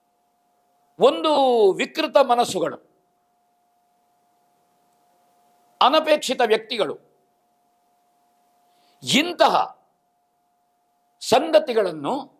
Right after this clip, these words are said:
ಇರುವುದಕ್ಕಿಂತ ಹೆಚ್ಚು, ಸತ್ಯಾಸತ್ಯತೆಗಿಂತ ಹೆಚ್ಚು ಅದಕ್ಕೆ ವರ್ಣನೆ ಕೊಟ್ಟು, ಬಣ್ಣ ಹಾಕಿ, ಅದನ್ನು ವೈಭವೀಕರಿಸಿ, ಅದು ಹೇಳಲಾಗದ, ಹೇಳಬಾರದ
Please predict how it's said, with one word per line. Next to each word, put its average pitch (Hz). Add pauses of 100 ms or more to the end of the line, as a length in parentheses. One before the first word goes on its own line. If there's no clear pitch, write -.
(1500)
ಇರುವುದಕ್ಕಿಂತ 285
ಹೆಚ್ಚು, 214 (200)
ಸತ್ಯಾಸತ್ಯತೆಗಿಂತ 233
ಹೆಚ್ಚು 202
ಅದಕ್ಕೆ 214 (340)
ವರ್ಣನೆ 269
ಕೊಟ್ಟು, 220
ಬಣ್ಣ 240
ಹಾಕಿ, 220 (540)
ಅದನ್ನು 254 (640)
ವೈಭವೀಕರಿಸಿ, 262 (960)
ಅದು 185 (400)
ಹೇಳಲಾಗದ, 247 (180)
ಹೇಳಬಾರದ 254